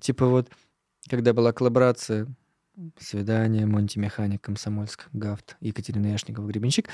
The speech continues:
я такой: «Как же соединить всех этих артистов в один клип, учитывая, что все они находятся в четырёх разных городах?» Так, клип, артисты созваниваются в зуме.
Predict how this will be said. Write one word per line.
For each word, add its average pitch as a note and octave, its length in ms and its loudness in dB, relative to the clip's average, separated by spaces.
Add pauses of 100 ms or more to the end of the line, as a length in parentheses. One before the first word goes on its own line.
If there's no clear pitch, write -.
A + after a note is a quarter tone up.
(380)
я C3+ 100 4
такой: A2+ 200 2
«Как D3 300 6
же D3 100 6
соединить A#2 480 2
всех A2 300 0
этих G#2+ 200 -8
артистов C#3 460 0
в A2 60 -2
один A#2 200 2
клип, G#2 220 -6 (440)
учитывая, A2 440 0
что G#2 180 -2
все C3 240 2
они B2 160 4
находятся A2 640 -2 (580)
в - 80 -16
четырёх A2 400 -2
разных G#2+ 280 0
городах?» G2+ 500 -4
Так, D#3 240 6 (100)
клип, A#3+ 400 4 (680)
артисты F#3+ 840 4
созваниваются D3 920 4
в A2+ 60 -2
зуме. A2 280 0